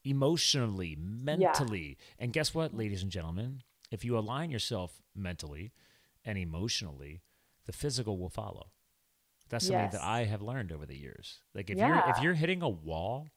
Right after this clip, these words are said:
Speaker 1: in your lifestyle goals, your fitness goals, your training goals, the biggest thing that I have found that breaks through the physical wall is taking some time, like you have done, Shauna. You've had to take the time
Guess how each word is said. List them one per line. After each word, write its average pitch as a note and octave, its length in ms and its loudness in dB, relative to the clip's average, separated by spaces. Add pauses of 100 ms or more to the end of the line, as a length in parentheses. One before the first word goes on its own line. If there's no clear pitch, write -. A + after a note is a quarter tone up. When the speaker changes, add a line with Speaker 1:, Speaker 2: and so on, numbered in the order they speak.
(600)
Speaker 1:
in A#2 120 -2
your G2+ 140 -4
lifestyle G#2 500 -2
goals, G2+ 420 -2
your F2+ 100 -10
fitness G2 360 -8
goals, F#2 260 -6
your E2+ 100 -10
training G2 320 -6
goals, G2+ 340 -8
the F#2 80 -10
biggest C#3 280 -8
thing C3+ 160 -4
that G#2+ 100 -2
I G#2 100 0
have F#2+ 100 -4
found A#2+ 420 -2
that E2+ 200 -8
breaks G2+ 320 -4
through A2 180 -4
the G2 140 -6
physical C3 640 -2
wall G#2+ 460 -2 (760)
is G#2+ 260 -4
taking A#2+ 360 -4
some D3+ 180 -4
time, F#2+ 400 -6 (300)
like F#2 200 -10
you A#2 200 -4
have A#2 160 -4
done, C#3 220 -2
Shauna. E2 460 -8
You've G2+ 220 -6
had A#2+ 140 -6
to A#2+ 60 -4
take - 460 -8
the A2 100 -2
time F2 500 -6